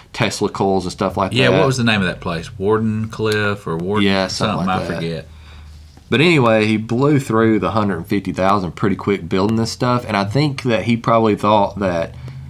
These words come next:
Speaker 1: as he started to build this stuff, more funding would come.
Speaker 2: Right.
Speaker 1: But as soon as this guy sent wireless communications,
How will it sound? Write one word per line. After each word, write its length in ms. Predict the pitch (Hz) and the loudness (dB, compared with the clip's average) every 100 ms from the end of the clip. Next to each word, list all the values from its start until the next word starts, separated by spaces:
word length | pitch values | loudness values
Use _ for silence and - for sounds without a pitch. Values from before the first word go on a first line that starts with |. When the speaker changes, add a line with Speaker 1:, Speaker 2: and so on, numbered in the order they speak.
| - - - - | -16 -16 -18 -6
Speaker 1:
as 340 | 92 98 92 | -2 0 0
he 100 | 101 | -2
started 400 | 92 - 107 104 | -2 0 2 2
to 60 | 90 | 0
build 220 | 95 101 | 0 0
this 120 | 95 | 0
stuff, 200 | - 101 | 0 -2
more 240 | 95 95 98 | 0 0 0
funding 500 | - 104 104 98 92 | 0 0 2 0 0
would 160 | 87 | -2
come. 460 | - 95 101 110 110 - - - | 0 2 2 0 -4 -12 -20 -14
Speaker 2:
Right. 340 | 90 92 95 101 | -10 -6 -6 -2
Speaker 1:
But 220 | 101 101 | 0 2
as 160 | 95 95 | 0 -2
soon 200 | - 123 | 0 2
as 140 | 127 | 2
this 160 | 123 117 | 0 -4
guy 520 | - 113 110 107 104 - - - - | 0 2 4 2 -2 -6 -20 -20 -16
sent 380 | - - 113 110 | -8 -2 0 0
wireless 440 | 104 101 107 113 - | 2 4 4 2 0
communications, 1040 | 117 113 113 - 104 98 - 82 82 82 | -2 0 0 0 0 0 -4 -6 -8 -10